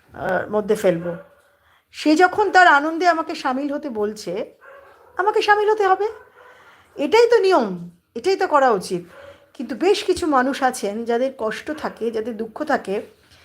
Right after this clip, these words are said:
তারা নিজেরা দুঃখে কষ্টে আছেন বলে অপরকেও শান্তিতে থাকতে দেন না।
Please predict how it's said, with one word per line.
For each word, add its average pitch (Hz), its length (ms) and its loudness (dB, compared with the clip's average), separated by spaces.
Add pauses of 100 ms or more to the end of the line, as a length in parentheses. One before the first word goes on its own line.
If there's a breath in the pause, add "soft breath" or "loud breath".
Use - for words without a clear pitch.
(240 soft breath)
তারা 269 140 2
নিজেরা 269 380 0
দুঃখে 294 340 -4
কষ্টে 302 300 0
আছেন 277 380 0
বলে 226 240 -2
অপরকেও 254 520 -2
শান্তিতে 220 440 -6
থাকতে 214 320 -10
দেন 185 200 -4
না। 175 220 -6